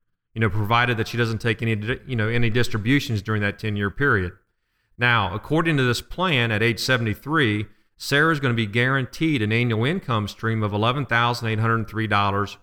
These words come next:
for as long as she lives, assuming a six percent payout factor. So the main thing to do is be able to sit down with, you know, a financial advisor like me.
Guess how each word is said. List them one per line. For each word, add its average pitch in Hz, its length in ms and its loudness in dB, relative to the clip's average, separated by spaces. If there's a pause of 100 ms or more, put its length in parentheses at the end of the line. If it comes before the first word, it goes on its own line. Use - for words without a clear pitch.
(340)
for 110 140 2
as 92 100 -4
long 110 240 0
as 104 60 -2
she - 160 -6
lives, 110 500 0 (320)
assuming 123 440 0
a 107 60 2
six - 320 -2
percent 101 560 -4 (160)
payout 101 360 -2
factor. - 480 -10 (580)
So 117 500 2 (140)
the 120 80 -6
main 180 300 2
thing 131 200 0
to 117 80 -2
do 117 220 2
is 110 160 0
be 113 140 0
able 110 100 0
to 107 60 0
sit 117 280 -4
down 120 540 0
with, 110 300 -4
you 131 80 -8
know, 117 160 0
a 117 40 0
financial 120 480 -2
advisor 104 460 0
like 95 220 -4
me. 139 320 -2